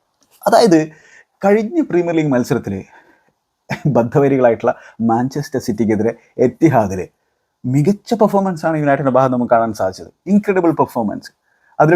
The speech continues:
ടോപ്പ് മെന്റാലിറ്റി കാഴ്ചവെക്കുന്നു, ഗെയിം കൺട്രോൾ ചെയ്യുന്ന രീതി നമുക്ക് കാണാൻ സാധിക്കുന്നു. അതായത് എവേ ഗ്രൗണ്ടിൽ although സിറ്റി നല്ല രീതിയിൽ സ്ട്രഗിൾ ചെയ്യുന്ന ഒരു സമയമാണ്, പക്ഷേ still സിറ്റിയുടെ ഹോം ഗ്രൗണ്ടിലേക്ക് പോയിട്ട് ഗെയിം കൺട്രോൾ ചെയ്യാനും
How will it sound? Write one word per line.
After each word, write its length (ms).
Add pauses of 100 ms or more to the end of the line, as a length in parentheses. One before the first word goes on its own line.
ടോപ്പ് 240
മെന്റാലിറ്റി 440
കാഴ്ചവെക്കുന്നു, 440 (100)
ഗെയിം 160 (140)
കൺട്രോൾ 380
ചെയ്യുന്ന 280 (240)
രീതി 200
നമുക്ക് 180
കാണാൻ 260
സാധിക്കുന്നു. 460 (580)
അതായത് 300 (580)
എവേ 220
ഗ്രൗണ്ടിൽ 320 (200)
although 300 (180)
സിറ്റി 240 (120)
നല്ല 160
രീതിയിൽ 240
സ്ട്രഗിൾ 240
ചെയ്യുന്ന 200
ഒരു 140
സമയമാണ്, 520
പക്ഷേ 180 (100)
still 320 (220)
സിറ്റിയുടെ 340
ഹോം 160
ഗ്രൗണ്ടിലേക്ക് 400
പോയിട്ട് 240 (140)
ഗെയിം 200 (180)
കൺട്രോൾ 420
ചെയ്യാനും 300